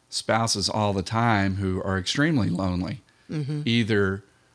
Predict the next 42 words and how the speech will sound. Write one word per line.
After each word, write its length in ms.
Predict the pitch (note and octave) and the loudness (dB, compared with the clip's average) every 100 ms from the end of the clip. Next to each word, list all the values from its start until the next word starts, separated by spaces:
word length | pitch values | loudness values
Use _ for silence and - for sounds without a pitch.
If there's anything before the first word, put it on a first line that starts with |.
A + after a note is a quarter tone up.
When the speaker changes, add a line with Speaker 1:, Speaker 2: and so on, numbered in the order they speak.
| _ | _
Speaker 1:
from 300 | - A#2 G2 | -8 -4 0
what's 200 | G2+ G2+ | 0 2
actually 380 | A2+ C3 - A2 | 4 4 4 2
happening 400 | A#2 G2+ G2+ G2+ | 2 2 0 0
in 60 | F#2+ | 0
the 60 | |
marriage 360 | F#2+ F#2+ F#2+ F#2 | 2 2 0 -2
or 120 | G#2 F2+ | -4 -4
perception 580 | F#2+ - C3 C3 - F#2+ | -2 2 4 4 0 -2
of 80 | F#2 | -2
what's 180 | F#2 | -4
happening 360 | A2+ G2+ G2 F#2+ | -4 -4 -4 -2
in 60 | F#2+ | -2
the 60 | |
marriage, 420 | F#2+ F#2 F#2+ F#2+ - | 0 0 0 -2 -4
or 340 | G2 F#2 F#2 F#2 - _ | 0 0 0 -4 -16 _
they 100 | G#2 | -8
just 200 | G#2 G2 | -4 -4
have 200 | - G2 - | -2 -4 -4
some 340 | - G2+ F#2 - - _ | -4 -2 -4 -8 -20 _
issues 360 | A2 A2+ A2+ F#2+ | -2 0 0 0
that 140 | A2 - | -2 0
they 80 | G2 | 0
have 180 | G2+ | 2
to 80 | - | 0
work 300 | F#2+ G2 F#2+ | 0 0 2
out 360 | G2+ G2 F#2+ - - - _ _ _ | 2 4 2 -2 -20 -20 _ _ _
from 240 | - F#3 | -8 -4
their 120 | G3 G#2 | -4 -2
past 400 | B2 A#2+ A#2+ - | 2 4 4 2
or 40 | |
whatever. 600 | F#2 A2+ B2 A#2+ F#2 F2+ - _ _ _ F#2+ | 4 8 8 8 4 2 -4 _ _ _ -6
Uh, 180 | F#2+ G2 | -4 -4
there's 180 | G2+ G#2+ | -2 2
all 120 | G#2+ | 2
kinds 380 | - A2+ G#2+ G2 | 2 2 2 0
of 140 | F#2+ | 0
ways 400 | G2+ G2 F#2+ F#2+ | 2 4 4 2
that 180 | G2+ - | -2 -2
you 140 | A2+ | -4
can 220 | G2 G2+ F#2+ | -2 -2 0
be, 400 | G2 F#2 F#2 | 0 0 -2